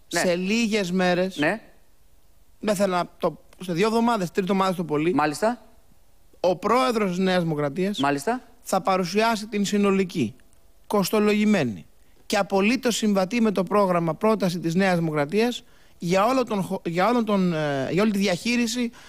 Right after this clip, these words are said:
Speaker 2: ε, των, ε, χρεών και των ιδιω-, ιδιωτών και των επιχειρήσεων.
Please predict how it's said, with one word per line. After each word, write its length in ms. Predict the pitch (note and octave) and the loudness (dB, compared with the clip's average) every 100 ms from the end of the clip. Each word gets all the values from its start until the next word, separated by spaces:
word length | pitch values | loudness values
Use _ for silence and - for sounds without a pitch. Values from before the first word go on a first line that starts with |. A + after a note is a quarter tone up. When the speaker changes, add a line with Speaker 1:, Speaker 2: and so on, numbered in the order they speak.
| - | -14
Speaker 2:
ε, 280 | - G3 G3 F#3 | -2 0 0 0
των, 280 | G3+ G3 F#3 | 0 2 4
ε, 200 | F3+ - | 2 0
χρεών 540 | E3 G3 G#3+ F#3+ B2 G#2+ - - - | 0 2 2 2 -4 -10 -18 -20 -6
και 160 | A#3+ | -4
των 240 | A#3 A#3+ A3+ | -2 0 0
ιδιω-, 300 | F3 G3 D#3 | 0 -2 -2
ιδιωτών 760 | - F3 F3+ E3 - A3 C4 C4+ - - - | -2 2 2 0 0 0 0 -4 -14 -20 -4
και 140 | B3 | -2
των 160 | B3+ A#3 | 0 -2
επιχειρήσεων. 680 | - F#3+ G3 D3 G2+ - | -2 0 0 0 -6 -12